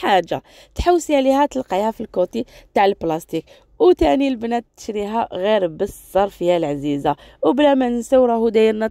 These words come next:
تخفيضات عشرة بالمية حبيباتي لمدة خمسطاش يوم. وتاني البنات بلا ما ننساو الحاجة الأهم في هذا الفيديو اللي جاب لكم واحد لي سيرفيس اللي ما راهمش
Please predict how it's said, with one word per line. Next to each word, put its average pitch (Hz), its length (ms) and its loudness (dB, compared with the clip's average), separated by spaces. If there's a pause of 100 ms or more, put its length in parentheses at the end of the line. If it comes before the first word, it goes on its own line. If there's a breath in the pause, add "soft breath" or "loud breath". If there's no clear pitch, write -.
تخفيضات 285 640 -2
عشرة 277 640 0
بالمية 233 640 -6 (280 loud breath)
حبيباتي 175 840 0 (220 loud breath)
لمدة 269 540 2
خمسطاش 247 480 -2
يوم. 156 260 -6 (360)
وتاني 381 520 2
البنات 320 480 -6
بلا 269 220 -4
ما 269 180 -6
ننساو 254 580 0
الحاجة 247 800 -2
الأهم 226 840 -2 (240 loud breath)
في 240 180 0
هذا 247 220 0
الفيديو 233 360 -6
اللي 220 120 -6
جاب 240 300 0
لكم 214 380 -4
واحد 262 240 -2
لي 254 220 -4
سيرفيس 233 720 -2 (260 soft breath)
اللي 190 200 0
ما 202 200 0
راهمش 196 320 -2